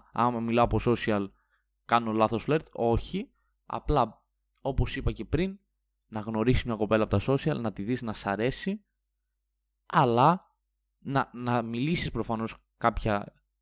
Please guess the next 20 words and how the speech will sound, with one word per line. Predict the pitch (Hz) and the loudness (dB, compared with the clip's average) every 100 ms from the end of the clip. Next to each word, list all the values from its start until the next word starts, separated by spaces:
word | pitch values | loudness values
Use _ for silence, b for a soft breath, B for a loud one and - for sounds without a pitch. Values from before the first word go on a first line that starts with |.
| _ _ | _ _
φορά | - 113 110 110 90 - | -2 2 6 4 2 -10
για | 107 113 | -8 -6
να | 101 | -4
γνωριστείτε, | 104 - - 101 92 135 - _ _ | 0 0 0 -2 0 -2 -4 _ _
σα-, | - - - | -8 -8 -4
να | 107 | -4
δει-, | 104 120 - _ | 0 0 -2 _
να | 101 104 | -6 -2
δεις | 113 113 | 2 2
άμα | 104 104 - _ _ _ | 4 2 0 _ _ _
μιλάει, | 104 107 104 104 | -2 4 4 4
αν | 104 107 | 0 -4
είναι | 107 104 104 98 104 | -10 -8 -6 -4 -6
ένας | - 107 104 | -8 -8 -2
άνθρωπος | 107 101 98 | -2 -2 -10
που | - | -6
σου | |
ταιριάζει, | - 98 127 170 | -4 0 0 0
αλλά | - 160 147 - _ _ _ _ _ _ _ | -2 -2 -2 -8 _ _ _ _ _ _ _
ως | - - - | -8 -8 -12